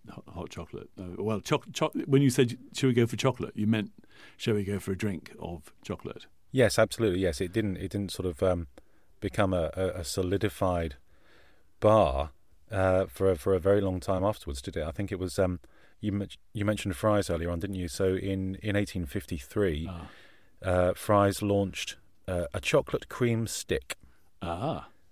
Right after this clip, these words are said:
Speaker 2: uh, later known as a bar rather than a stick. And he, he launched this, this name, Chocolate Cream Bars, in eighteen sixty-six. Uh, and that's kind of where it all began. And then, um, a handful of years later, John Cadbury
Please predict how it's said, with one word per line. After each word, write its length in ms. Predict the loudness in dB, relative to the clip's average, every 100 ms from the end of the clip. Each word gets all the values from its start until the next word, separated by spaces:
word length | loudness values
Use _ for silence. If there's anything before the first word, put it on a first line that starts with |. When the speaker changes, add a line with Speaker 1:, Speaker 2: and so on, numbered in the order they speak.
| -8
Speaker 2:
uh, 280 | -2 -2 -2 -2
later 300 | -4 -2 -2
known 240 | -2 -2
as 100 | -4
a 60 | 0
bar 520 | 4 6 4 0 -4 -12 -8
rather 240 | -6 -4 -6
than 100 | -6
a 60 |
stick. 340 | -6 -6 -6 -8 -14 0
And 180 | 0 2
he, 360 | 2 2 0
he 160 | 0 0
launched 360 | 2 0 -2 -4
this, 200 | -4 -4
this 260 | -6 -6 -12 -10
name, 380 | -2 0 0 -2
Chocolate 380 | -6 -6 -6 -4
Cream 280 | -4 -2 2
Bars, 480 | 2 2 -4 -8 -14 -10
in 340 | -8 -6 -8 -10
eighteen 540 | -12 -8 -6 -6 -8
sixty-six. 760 | -10 -14 -14 -8 -8 -8 -16 -20 -20 -20 -20 -20 -20 -20 -20 -20 -20 -10
Uh, 360 | -4 -4 -4 -8 -8
and 180 | -6 -6
that's 180 | -8
kind 160 | -8 -6
of 80 | -4
where 180 | -2 -2
it 60 |
all 320 | -2 -2 -4 -8 -20 -20 -12
began. 440 | -8 -4 -2 0 -2
And 140 | 0
then, 280 | 0 0 0
um, 360 | 0 0 -4 -8
a 100 | -4
handful 300 | -2 -2 -2
of 80 | -2
years 220 | -2 0
later, 220 | 0 0
John 380 | -2 0 0 0
Cadbury 680 | -4 -2 -2 0 -2 -2